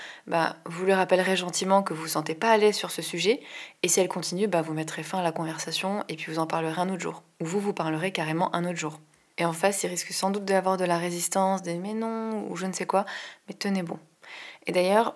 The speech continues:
vous pouvez aussi poser vos limites non verbalement. Je pense à un autre exemple, un peu de famille, mais vous êtes dans une conversation avec, euh, tonton ou votre beau-père sur des sujets un petit peu polémiques,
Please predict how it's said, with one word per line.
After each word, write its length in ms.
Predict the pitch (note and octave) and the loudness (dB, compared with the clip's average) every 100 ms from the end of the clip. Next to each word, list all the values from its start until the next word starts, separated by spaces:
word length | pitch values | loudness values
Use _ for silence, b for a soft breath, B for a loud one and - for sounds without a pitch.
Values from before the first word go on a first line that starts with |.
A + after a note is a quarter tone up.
| - | -4
vous 140 | E3+ | -8
pouvez 480 | E3 G3 A3 A3 - | -6 6 8 8 4
aussi 280 | F#3+ F#3+ C#4 | 0 2 0
poser 340 | C#4+ F#3+ F#3 | 4 4 8
vos 140 | G3+ F#3 | 8 6
limites 300 | F3+ G#3 - | 2 0 2
non 80 | F#3+ | 6
verbalement. 420 | F3+ E3+ E3+ G#3+ | 8 8 6 4
Je 80 | - | 2
pense 220 | F#3 F3 | 0 2
à 20 | |
un 80 | E3+ | 2
autre 180 | E3+ - | 2 0
exemple, 400 | E3+ A3 G#3+ D#3 B B B - | 4 4 4 0 B B B 0
un 100 | D3+ | 2
peu 280 | D#3 D#3 G3 | 4 4 4
de 100 | E3+ | 4
famille, 500 | E3+ - F3 A#3 G#3 - B B | 2 2 4 6 4 2 B B
mais 60 | - | -2
vous 140 | E3+ | 4
êtes 80 | G3 | 6
dans 80 | F#3 | 6
une 160 | F3+ F3 | 2 0
conversation 640 | F#3 F3+ F#3 F3 - G#3 | 2 2 2 -2 4 4
avec, 340 | F3+ F3 F#3 | 6 6 4
euh, 240 | F3+ E3 E3 | 2 0 -2
tonton 540 | F#3+ F#3+ G3+ G3+ G3+ | -4 -2 0 2 2
ou 40 | G3 | 2
votre 280 | F3+ - | 2 0
beau-père 440 | F3 F3 F3 G3 F#3+ | -2 -2 4 6 6
sur 120 | F3 | 2
des 120 | E3 | 0
sujets 280 | D#3 F#3 F#3+ | 0 2 2
un 60 | F3+ | 2
petit 120 | - | 0
peu 120 | G3 | -2
polémiques, 640 | F#3+ G3 F3+ G3+ A3 - | 4 4 6 4 4 2